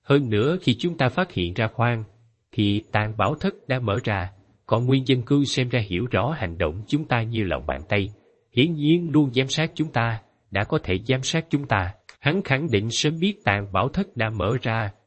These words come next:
nếu có bảo tàng hắn cũng sớm lấy đi rồi." Ừm, Thương Kim Vương cũng tán đồng quan điểm này. "Không tin có thể lấy ra rương tàng bảo cho ta, ta mở ra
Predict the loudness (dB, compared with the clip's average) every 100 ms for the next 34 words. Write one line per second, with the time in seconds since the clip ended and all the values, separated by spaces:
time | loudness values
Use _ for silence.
0 | _ _ 2 2 2 -2 -2 0 -2 0
1 | -2 -4 -4 -2 -2 0 0 2 0 2
2 | 0 2 0 0 -6 _ _ _ 4 4
3 | 0 -2 -2 0 0 2 2 0 -2 -2
4 | -2 0 -2 0 0 0 -2 -4 -2 -2
5 | -4 -12 -20 -20 0 0 6 6 6 2
6 | 2 2 2 2 0 4 2 2 0 -2
7 | -2 -2 0 0 0 0 0 -4 _ _
8 | _ -2 2 2 2 2 2